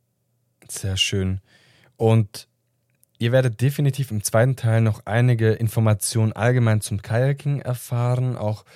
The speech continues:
es gibt ja verschiedene Herausforderungen, die man meistern muss. Wir haben schon gesagt, an verschiedenen Stellen wird empfohlen, auszusteigen oder es wird, äh, befohlen <laughs> quasi, dass du aussteigst, weil Wehre kommen und,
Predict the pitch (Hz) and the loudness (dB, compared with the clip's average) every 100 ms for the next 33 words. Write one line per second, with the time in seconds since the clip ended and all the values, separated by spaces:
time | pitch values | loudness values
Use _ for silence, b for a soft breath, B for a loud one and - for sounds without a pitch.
0 | b b b b b 104 - 98 117 107 | b b b b b -10 -8 -6 2 4
1 | 101 - - - 117 117 117 110 107 - | 4 0 -6 -4 -2 2 2 4 2 -2
2 | _ - 113 107 127 - 127 123 117 107 | _ -6 0 2 2 2 2 2 2 0
3 | 98 104 131 - 127 120 123 - - _ | 0 2 0 0 0 2 0 -2 -10 _
4 | _ 107 104 104 113 101 98 104 110 - | _ -2 -2 0 -2 -2 -2 -2 -2 -8
5 | - _ _ _ _ _ _ _ _ - | -20 _ _ _ _ _ _ _ _ -6
6 | 104 104 113 117 113 110 - 113 113 113 | -4 -4 -2 2 2 2 2 2 4 0
7 | - _ _ _ 110 113 - 104 - - | -4 _ _ _ -2 -2 -2 -10 -8 0
8 | 113 113 123 143 139 - 127 127 123 107 | 2 2 0 -2 -4 -2 2 2 0 -2
9 | 104 - - 101 110 107 - - _ _ | -2 -4 -8 0 0 0 -6 -16 _ _
10 | _ _ _ - 104 104 101 _ 104 95 | _ _ _ -12 -8 -6 -8 _ -6 -6
11 | - 110 113 135 113 107 - 98 110 110 | -4 2 4 6 4 2 -2 -4 -4 -4
12 | 104 104 - 107 107 - 104 - - b | -6 -8 -4 -4 -4 -2 -2 -4 -10 b
13 | b - 104 107 101 107 120 131 135 - | b 4 4 4 2 4 4 4 2 0
14 | 131 135 117 104 - | 0 0 -2 -6 -10